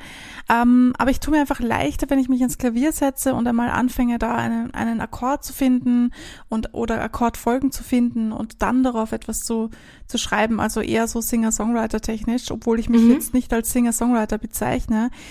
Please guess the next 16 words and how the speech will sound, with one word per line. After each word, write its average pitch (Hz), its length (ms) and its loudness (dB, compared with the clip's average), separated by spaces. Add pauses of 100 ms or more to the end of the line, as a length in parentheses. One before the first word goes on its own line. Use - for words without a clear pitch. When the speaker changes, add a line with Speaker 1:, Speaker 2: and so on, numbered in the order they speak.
(400)
Speaker 1:
Deswegen 262 640 4
war 233 180 4
jetzt 247 440 -2
meine 226 260 2
Frage, 247 480 0
wie 247 80 4
du 262 140 0
das 262 320 0
eben 233 500 0
machst, 226 480 0
wie 247 60 0
du 240 120 0
da 233 220 0
Speaker 2:
Ach 220 160 2
so. 269 140 6
Speaker 1:
rangehst. 214 420 0